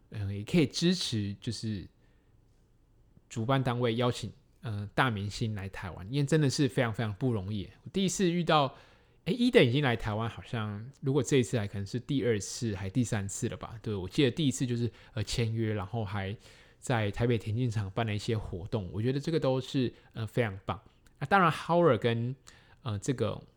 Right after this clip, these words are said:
伊登来台湾是性质还是有一点不一样，毕竟 Howard 一来可能是，可能待一整季这样子，那伊登可能就是属于一个活动性质，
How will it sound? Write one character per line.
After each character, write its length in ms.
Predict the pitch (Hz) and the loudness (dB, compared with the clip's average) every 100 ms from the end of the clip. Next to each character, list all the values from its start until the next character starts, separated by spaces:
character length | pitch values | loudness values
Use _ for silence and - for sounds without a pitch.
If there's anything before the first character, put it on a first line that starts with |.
| _ _ _ | _ _ _
伊 140 | 151 151 | 0 4
登 180 | 131 | 2
来 160 | 104 98 | 2 -2
台 260 | - 104 101 | -2 -4 -2
湾 320 | 107 107 - - _ _ _ - | -2 -2 -6 -12 _ _ _ -14
是 400 | - 120 110 101 | -8 -4 -2 -4
性 260 | - 190 | 0 2
质 120 | 110 113 | 2 0
还 140 | 110 | -2
是 160 | 107 113 | -2 -4
有 160 | 98 | -4
一 40 | 113 | -4
点 140 | 95 | -4
不 220 | - 107 | -2 -2
一 60 | 104 | -2
样， 120 | 92 | -4
毕 120 | 113 | -2
竟 180 | 127 120 - - - - _ | 0 -2 -6 -16 -20 -20 _
Howard 400 | - 151 135 101 - - _ _ _ - | 2 4 6 2 -4 -20 _ _ _ 0
一 100 | 156 | 2
来 240 | 123 95 | 4 2
可 160 | 101 113 | -2 -4
能 160 | 98 101 | -6 -4
是， 320 | - 117 107 | -4 -4 -4
可 140 | - | -6
能 140 | 101 104 - | -6 -6 -4
待 160 | 113 | -4
一 100 | - | -4
整 380 | 139 117 95 85 - | -4 -2 -2 -4 -14
季 320 | - 175 113 - _ - | -6 -2 -2 -4 _ -12
这 100 | - | -6
样 180 | 95 92 | -6 -6
子， 140 | - - _ | -12 -16 _
那 180 | 98 - _ | -10 -10 _
伊 100 | 160 | -4
登 200 | 160 117 | -2 -2
可 120 | - | -2
能 140 | 104 95 | -6 -6
就 80 | - | -6
是 160 | 127 | -6
属 320 | 104 - 98 | -6 -6 -6
于 80 | 92 | -6
一 40 | 92 | -4
个 200 | 98 95 | -6 -6
活 240 | - 117 | -4 0
动 160 | 156 151 | 2 2
性 260 | - 156 | 4 2
质， 300 | 113 104 98 | 2 0 0